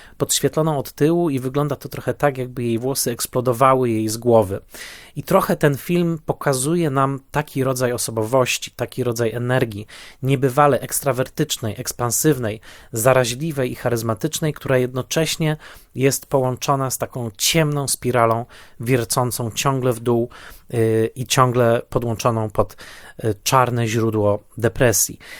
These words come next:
Jest to pod tym względem jeden z najlepszych filmów, y, dotykających tematów, y, depresji, choroby dwubiegunowej, uzależnienia, jakie ja w ogóle widziałem,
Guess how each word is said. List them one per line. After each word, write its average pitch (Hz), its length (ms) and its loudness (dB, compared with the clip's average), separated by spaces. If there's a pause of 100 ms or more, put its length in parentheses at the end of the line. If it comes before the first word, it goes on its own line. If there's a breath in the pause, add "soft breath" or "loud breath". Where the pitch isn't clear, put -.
(200 loud breath)
Jest 135 440 2
to 151 120 2
pod - 280 2
tym 208 140 0
względem 143 380 0
jeden 143 180 2
z 139 80 2
najlepszych 139 460 0
filmów, - 500 -8 (220)
y, 117 40 -6
dotykających 113 680 -2
tematów, 113 600 -4 (180)
y, 101 40 -4
depresji, 127 520 2
choroby 120 300 2
dwubiegunowej, 120 680 0
uzależnienia, 120 600 0
jakie 110 220 -4
ja 113 60 -2
w 117 60 0
ogóle 117 180 -2
widziałem, 113 500 2